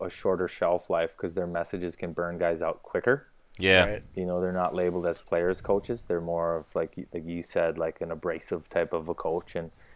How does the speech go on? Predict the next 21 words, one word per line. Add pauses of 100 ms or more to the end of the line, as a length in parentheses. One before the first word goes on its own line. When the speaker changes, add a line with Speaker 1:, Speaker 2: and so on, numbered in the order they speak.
(160)
Speaker 1:
I
think
they
get
the
most
out
of
guys,
and (320)
you
get
a
good
team
effort
and
a
structured
system
game